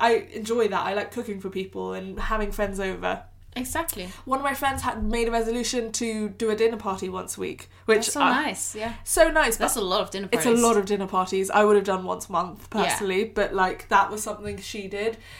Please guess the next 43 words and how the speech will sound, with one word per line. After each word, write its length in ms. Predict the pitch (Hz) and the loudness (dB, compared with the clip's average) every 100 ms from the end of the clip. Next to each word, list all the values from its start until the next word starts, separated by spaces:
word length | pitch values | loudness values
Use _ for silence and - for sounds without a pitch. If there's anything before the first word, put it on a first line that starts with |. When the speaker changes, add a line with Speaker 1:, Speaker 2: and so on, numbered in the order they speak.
| - - - | -20 -20 -8
Speaker 1:
Um, 540 | 240 220 220 220 220 208 - 233 | -2 0 2 0 -2 -12 -16 -8
get 180 | - 254 | -2 0
into 240 | 247 226 | -2 -4
a 40 | 254 | -6
new 160 | 247 | -6
hobby 320 | 220 254 262 277 | -2 -2 0 -2
once 280 | 302 302 | -4 -4
a 40 | 285 | -6
week. 280 | 302 320 - | -6 -6 -2
That's 400 | 240 - - - - - | 0 2 -2 -8 -10 -12
if 260 | 160 220 214 | -6 -6 -6
you 100 | 226 | -6
wanna 180 | 220 214 | -4 -6
change 280 | 226 220 220 | -8 -6 -6
your 60 | |
relationship 420 | 220 214 214 233 | -4 -4 -4 -6
with 100 | - | -2
exercise. 720 | 214 - - 220 247 269 285 - - - - - | -2 -2 -6 -4 -4 -4 -6 -10 -16 -20 -20 -2
Um, 300 | 220 214 208 | 2 2 0
try 300 | - 233 220 | -6 -2 0
a 60 | 214 | 0
new 540 | 214 208 202 196 202 - | -2 -2 -2 -6 -10 -12
sport 440 | - - 226 269 - - - | -8 -2 -2 -2 -8 -20 -10
once 240 | 214 214 | -6 -6
Speaker 2:
Yeah. 40 | 214 | -2
Speaker 1:
a 40 | |
month, 320 | 226 254 - | 0 0 -2
once 200 | 208 202 220 | -6 -6 -6
a 20 | |
week, 260 | 254 247 | -6 -8
whatever 240 | 202 202 202 | -6 -4 -2
you 80 | 208 | -2
wanna 200 | 202 202 | -2 0
do. 280 | 220 277 294 - - | 0 0 -4 -10 -18
Speaker 2:
Exactly, 440 | 202 - 226 226 | -10 -6 -4 -4
and 120 | 202 | -8
find 300 | 202 214 208 | -4 -4 -2
something 480 | 214 202 185 196 190 | -6 -8 -10 -12 -12
that 300 | 185 180 175 - | -10 -10 -10 -16
you 480 | 185 180 185 185 | -18 -14 -12 -12
feel 320 | 180 - 180 175 | -14 -16 -16 -14
like 320 | 170 165 - | -14 -16 -16
it's 260 | 175 - | -20 -20